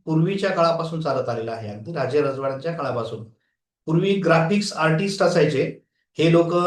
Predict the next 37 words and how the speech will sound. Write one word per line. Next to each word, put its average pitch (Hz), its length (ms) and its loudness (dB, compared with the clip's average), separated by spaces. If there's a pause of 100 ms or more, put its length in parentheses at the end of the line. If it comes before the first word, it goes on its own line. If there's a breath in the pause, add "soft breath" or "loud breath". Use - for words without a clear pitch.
(200)
आपल्या 175 300 -2
हाताने 160 560 0
चित्र 160 300 -4
काढायचे 143 600 -6 (240)
आणि 131 140 -4
हे 160 180 2
चित्र 165 360 2
त्यांचे 165 380 0
लाखो 156 280 -2
रुपयाला 160 300 0
विकले 143 300 -6
जायचे. 104 400 -10 (680)
ते 185 120 2
चित्र 190 280 2
बनवण्यासाठी 185 640 2
त्यांना 165 600 -2
कितीतरी 180 400 -4
दिवस 170 320 2
काम 143 220 -4
करावं 123 220 -4
लागायचं, 113 340 -8
अगदी 127 240 -6
काही 151 280 -2
महिने, 143 340 2
काही 143 160 0
वर्ष 131 320 -2 (500 soft breath)
ते 123 80 -8
त्या 143 100 -2
चित्रावर 139 400 0
काम 139 240 0
करायचे - 600 -4 (120)
आणि 139 140 -6
मग 151 180 -4
ते 151 100 -4
चित्र 180 340 -4
तयार 151 180 -2
व्हायचं. 120 280 -6